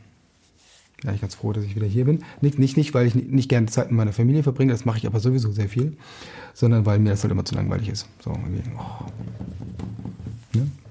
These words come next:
Ja. <laughs> Nämlich Workaholic. So, also ich bin froh, dass ich wieder da bin und viel arbeiten kann. Es kommt auch so unheimlich viel.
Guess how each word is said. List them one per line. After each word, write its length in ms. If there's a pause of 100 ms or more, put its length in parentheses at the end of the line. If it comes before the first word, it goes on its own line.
(500)
Ja. 180 (480)
<laughs> 800 (720)
Nämlich 280
Workaholic. 440 (160)
So, 220 (100)
also 140
ich 40
bin 100
froh, 120
dass 120
ich 60
wieder 120
da 160
bin 120
und 100
viel 100
arbeiten 260
kann. 200 (220)
Es 140
kommt 160
auch 100
so 60
unheimlich 300
viel. 280